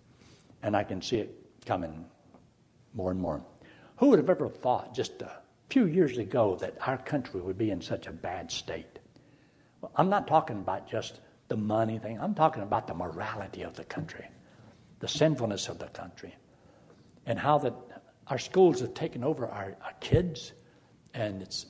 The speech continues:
so secular, it's humanistic, and, uh, I think it's a shame. But in closing, let me mention this.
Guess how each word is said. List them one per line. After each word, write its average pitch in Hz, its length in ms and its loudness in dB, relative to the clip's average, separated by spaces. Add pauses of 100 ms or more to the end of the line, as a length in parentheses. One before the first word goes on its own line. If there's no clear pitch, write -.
so - 240 -2
secular, - 560 -4
it's - 300 -4
humanistic, 180 800 -2 (560)
and, 95 320 -4
uh, 90 180 -4 (1000)
I - 80 -6
think - 180 -4
it's - 120 -6
a 98 60 -4
shame. 92 380 -6 (1000)
But - 140 0
in 117 120 0
closing, 95 360 -2
let 95 120 -6
me 87 120 -6
mention 95 320 -10
this. - 300 -12